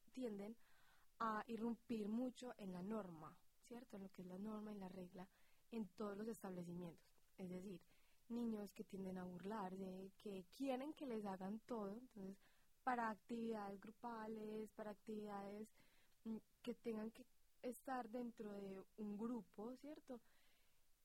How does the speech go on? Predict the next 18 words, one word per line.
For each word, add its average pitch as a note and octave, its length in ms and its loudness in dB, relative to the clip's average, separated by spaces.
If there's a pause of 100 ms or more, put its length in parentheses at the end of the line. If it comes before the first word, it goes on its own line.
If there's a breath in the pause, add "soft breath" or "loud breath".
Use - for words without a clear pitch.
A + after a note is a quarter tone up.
Eh, G3+ 520 2 (440)
irrumpen, F#3+ 680 0 (300)
irrumpen C4+ 1040 0 (300)
o A3+ 340 4 (100)
quieren A3+ 300 2
ser A3+ 180 -4
siempre, A3+ 480 -2
eh, G3 560 -4
el F#3 160 -8
centro F#3+ 300 -6
de F#3+ 60 -10
atención, A#3 640 -6
no G#3+ 100 -2
toman F#3+ 320 -4
ideas B3 540 -2
de G#3+ 80 -4
los G3 140 -8
demás, A#3+ 500 -6